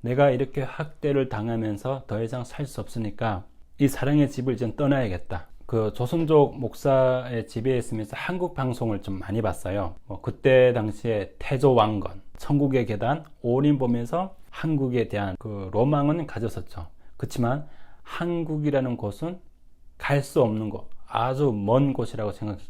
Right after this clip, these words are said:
때문에 수십 명, 수백 명의 한국 사람들이 왔지만 우리한테 단 한 번도 한국에 가겠느냐, 한국이란 곳은 이런 곳이다 라고 말해준 사람이 단 한 명도 없었습니다. 그러니까,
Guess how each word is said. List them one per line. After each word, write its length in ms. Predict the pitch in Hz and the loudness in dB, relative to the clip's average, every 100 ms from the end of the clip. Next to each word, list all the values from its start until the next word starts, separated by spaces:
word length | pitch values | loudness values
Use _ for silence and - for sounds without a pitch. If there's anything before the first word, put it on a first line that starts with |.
| - | -10
때문에 440 | 95 90 110 95 - | -8 -4 -4 -4 -8
수십 540 | - - 180 156 - 175 | -16 -8 -6 -6 -4 -2
명, 420 | 170 151 101 90 - | 2 2 0 -6 -14
수백 400 | - 165 165 170 | -8 -4 -2 0
명의 520 | 165 147 147 123 - - - - - | 0 2 2 -2 -8 -16 -16 -16 -14
한국 500 | - - 160 156 147 | -8 -4 0 0 -2
사람들이 360 | - 139 127 113 | -2 -2 0 0
왔지만 680 | 101 98 - 127 101 - | 0 0 0 2 0 -4
우리한테 720 | - 117 143 123 107 - 127 151 - | -6 0 2 2 -2 -4 -6 -6 -12
단 180 | - 175 | -4 -2
한 200 | 165 170 | 0 0
번도 300 | 170 156 135 | -2 0 -2
한국에 480 | - 147 147 135 127 | -2 -4 -4 -2 -4
가겠느냐, 680 | - 98 110 98 92 90 95 - - | -4 -2 -2 -2 -2 -4 -6 -12 -16
한국이란 580 | - - 151 135 135 123 | -8 -2 0 0 -2 -2
곳은 320 | 117 110 120 | -4 -4 -4
이런 240 | 120 120 123 | -2 -2 0
곳이다 460 | 110 - 98 95 | -2 -4 -6 -4
라고 420 | 101 101 147 165 - - - - | -2 0 -2 -2 -10 -16 -14 -4
말해준 500 | 123 143 139 127 117 | 0 0 0 -2 -2
사람이 480 | 135 135 147 147 - - - | -4 -2 -2 -2 -8 -14 -4
단 140 | 151 | 0
한 120 | 143 | 2
명도 240 | 147 127 98 | 2 0 -2
없었습니다. 540 | - - 87 90 - - - - | -6 -8 -10 -10 -14 -18 -16 -6
그러니까, 640 | 139 147 127 151 160 | 0 2 4 4 4